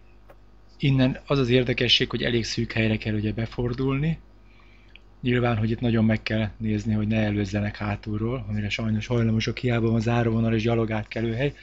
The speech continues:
Végül is ezt is abszolválni lehetett. Itt pedig most már a kanyarodás.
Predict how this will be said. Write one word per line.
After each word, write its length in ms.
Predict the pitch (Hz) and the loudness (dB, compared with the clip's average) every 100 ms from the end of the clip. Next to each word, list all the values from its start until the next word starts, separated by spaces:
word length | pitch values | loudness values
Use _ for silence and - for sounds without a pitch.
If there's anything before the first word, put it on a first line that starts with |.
| - - - - - - | -20 -20 -20 -20 -20 -16
Végül 300 | - 117 110 | -6 -2 0
is 100 | 107 | 0
ezt 220 | 120 107 | -2 -6
is 120 | - - | -8 -6
abszolválni 600 | 104 - 110 107 110 110 | -6 -6 -6 -6 -6 -6
lehetett. 500 | 107 110 127 123 - - - - - - - - - - - - - - - - - - - - - - - - - - - - - - - - - - - - - - - - - - - - - - - - - | -6 -8 -10 -16 -18 -20 -20 -20 -20 -20 -20 -20 -20 -20 -20 -20 -20 -20 -20 -20 -20 -20 -20 -20 -20 -20 -20 -20 -20 -20 -20 -20 -20 -20 -20 -20 -20 -20 -20 -20 -20 -20 -20 -20 -20 -20 -20 -20 -20 -20 -20 -20 -14
Itt 160 | - 131 | -8 -6
pedig 280 | - 120 117 | -2 0 0
most 200 | 123 - | -2 -2
már 160 | 117 | 0
a 60 | 113 | 0
kanyarodás. 840 | - 113 117 117 127 147 - - | 2 2 2 2 2 0 0 -6